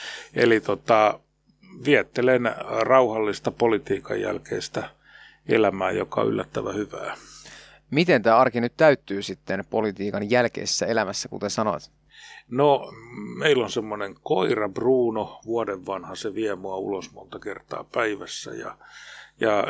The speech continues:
Speaker 1: sitten mä oon tässä kirjoitellut politiikasta jäämisen jälkeen kaksi kirjaa, populismista ja elämäkerran, ja sit mä vähän kirjoittelen ja teen kolumneja ja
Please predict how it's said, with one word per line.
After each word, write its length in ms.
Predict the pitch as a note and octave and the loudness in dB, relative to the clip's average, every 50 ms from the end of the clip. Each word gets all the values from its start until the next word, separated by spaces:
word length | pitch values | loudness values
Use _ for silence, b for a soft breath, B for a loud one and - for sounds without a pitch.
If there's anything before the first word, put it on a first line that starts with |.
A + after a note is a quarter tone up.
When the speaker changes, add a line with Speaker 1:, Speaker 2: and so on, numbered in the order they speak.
| - - | -4 -8
Speaker 1:
sitten 600 | - - B2+ A#2 - _ - A2+ G#2 G#2+ - - - | -4 -2 -2 -2 -2 _ -2 -2 -2 -2 -6 -8 -4
mä 120 | A2 A#2 | 0 2
oon 100 | A#2 A2 | 2 2
tässä 200 | G2 A2+ F#2+ - | 2 -2 -4 0
kirjoitellut 760 | - C3 B2+ A2+ A2+ G2+ F#2 - - G2 F#2+ F#2 - - _ _ | 2 2 4 4 4 0 -2 -2 -6 -8 -8 -8 -12 -16 _ _
politiikasta 840 | A2+ G#2 G2 F#2 F2 - - - G#2 G2+ - - - - - A2 | -2 0 0 0 -4 -6 -10 -10 -10 -10 -10 -12 -14 -10 -8 -6
jäämisen 480 | G2+ G2 F#2 F#2+ G2 - - G#2+ G2+ G2 | -6 -6 -8 -12 -12 -10 -8 -6 -6 -4
jälkeen 420 | G2 G2 F#2 F2+ - A2 G#2+ - | -4 -4 -4 -4 -6 -6 -6 -6
kaksi 320 | - G#2 F#2 - - - - | -6 -6 -6 -6 -8 -12 -10
kirjaa, 440 | - A2 G#2 - - - - - - | -8 -8 -8 -6 -8 -6 -6 -8 -6
populismista 800 | - A2+ G2+ - - G#2 G#2+ G#2 G2 - - G#2 G#2 - - - | -4 -6 -6 -4 -6 -8 -8 -8 -10 -10 -12 -14 -16 -12 -10 -10
ja 100 | G2 G2 | -8 -6
elämäkerran, 800 | G2 G2 F2+ - F#2 - - - A#2 A2 G#2 - G#2+ G#2+ A2 - | -4 -6 -6 -6 -10 -14 -12 -10 -10 -8 -8 -8 -8 -8 -6 -6
ja 200 | - - - B B B B B B B B B B B B B B | -8 -8 -10 B B B B B B B B B B B B B B
sit 180 | - - - - | -16 -14 -4 -2
mä 100 | G#2+ G2+ | 0 2
vähän 300 | A#2 A#2+ B2 C3 B2 - _ _ _ | 2 2 2 0 -2 -4 _ _ _
kirjoittelen 800 | C#3 C3+ A#2+ B2 B2 A#2 G#2 - _ _ B2+ A2+ A2 G#2+ G#2+ | 6 6 8 8 4 4 2 -2 _ _ 0 0 2 2 2
ja 100 | G#2+ G2+ | 0 0
teen 320 | - - A#2 G#2+ G#2 G2+ - | 0 0 0 0 0 -2 -2
kolumneja 680 | - A2 G#2 G2+ F#2+ F#2+ F#2+ F#2+ F#2+ F#2+ F#2+ F#2 F#2 F#2 | -2 -2 0 0 -2 -4 -8 -8 -6 -4 -4 -4 -4 -6
ja 260 | F#2 F#2 F#2 - | -6 -6 -6 -6